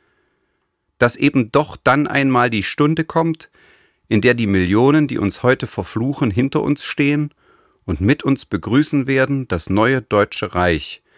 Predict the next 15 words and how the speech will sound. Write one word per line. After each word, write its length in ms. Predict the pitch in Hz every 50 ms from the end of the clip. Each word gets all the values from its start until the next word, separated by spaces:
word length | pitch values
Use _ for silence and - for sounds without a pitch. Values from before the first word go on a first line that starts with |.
| _ _ _ _ _ _
der 80 | - 95
Größe 640 | - - 95 101 120 131 131 - 156 151 156 156 - _ _ _ _ _ _ _
und 140 | - 98 -
der 140 | - -
Ehre 560 | 90 95 101 113 120 120 127 127 127 127 123 - _ _ _ _
und 160 | - 85 73 76
der 80 | 73
Kraft 560 | - - - 107 113 123 - - - - - _ _ _ _ _ -
und 140 | - -
der 80 | 95 87
Herrlichkeit 800 | 82 113 123 135 123 - - - - 110 101 98 101 - - _ _ -
und 200 | 110 101 - -
der 80 | 87
Gerechtigkeit. 960 | - - 78 80 90 87 - - 78 - - - - 76 - - - - - _ _ _ _ _ _ _ _ _ _ _
Amen.“ 520 | - 76 76 90 90 87 82 80 82 -